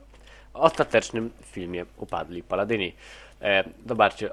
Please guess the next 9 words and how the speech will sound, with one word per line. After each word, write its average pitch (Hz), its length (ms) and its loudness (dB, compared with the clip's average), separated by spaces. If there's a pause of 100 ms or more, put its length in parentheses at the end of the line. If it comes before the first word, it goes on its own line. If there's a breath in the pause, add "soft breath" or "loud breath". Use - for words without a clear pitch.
(240)
to 135 120 2
co 135 120 -4
nagrałem, 101 560 2
tyle 123 260 -2
tych - 240 -12
scen, 95 500 -2
to 107 140 2
jest, 104 460 -2
e, 90 600 -4